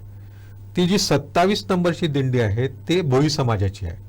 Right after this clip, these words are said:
तर सर्वात पहिल्यांदा समोर एका बैलगाडीमध्ये नगारा असतो, त्याच्यात पाठीमागे भोई समाजाची दिंडी असते.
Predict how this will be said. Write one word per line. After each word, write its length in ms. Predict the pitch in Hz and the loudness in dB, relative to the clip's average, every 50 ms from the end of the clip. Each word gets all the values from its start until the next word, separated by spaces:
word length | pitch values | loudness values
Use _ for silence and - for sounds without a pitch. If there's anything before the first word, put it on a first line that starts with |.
| - - - - - - - - - - - - - - - - - - - - - - - | -18 -18 -18 -18 -18 -18 -18 -18 -18 -18 -18 -18 -18 -18 -18 -18 -18 -18 -18 -18 -6 -2 0
तर 60 | 180 | 0
सर्वात 440 | - - - 160 151 147 160 185 214 | 0 2 2 2 4 4 4 4 4
पहिल्यांदा 460 | 208 - 180 165 160 165 165 165 170 | 2 2 2 2 2 2 2 0 0
समोर 440 | 160 - 156 156 147 143 131 127 160 | 0 0 0 2 2 2 2 2 0
एका 480 | 165 - - 147 139 135 135 - 160 | -2 -4 -2 0 0 0 2 2 0
बैलगाडीमध्ये 800 | 160 143 139 135 135 147 143 143 127 131 131 131 123 110 123 143 | 0 2 2 2 2 2 0 0 0 0 0 0 0 0 0 -2
नगारा 360 | 151 147 131 117 110 110 110 104 | 0 0 0 0 2 0 0 0
असतो, 360 | 95 - - - 95 87 - - - - - - - - - - - - - - - - - - | -2 -4 -6 -10 -12 -12 -12 -14 -18 -18 -20 -20 -20 -20 -20 -20 -18 -18 -18 -18 -18 -10 -2 0
त्याच्यात 260 | 139 135 135 165 180 | 0 2 2 2 0
पाठीमागे 920 | 180 - 156 139 135 - 165 160 151 147 135 117 120 120 139 196 226 - - - - - - - - - - - | 0 0 0 0 0 0 0 2 2 2 2 2 2 2 2 0 -4 -8 -16 -18 -18 -18 -18 -16 -16 -16 -10 -4
भोई 240 | 113 107 123 147 160 | 0 2 4 4 4
समाजाची 540 | 156 - 160 139 139 135 127 139 131 139 139 | 2 0 0 0 0 0 0 0 0 -2 -2
दिंडी 320 | 120 113 113 110 107 107 | -2 0 0 0 0 0
असते. 280 | 101 95 - - - | -2 -2 -4 -6 -8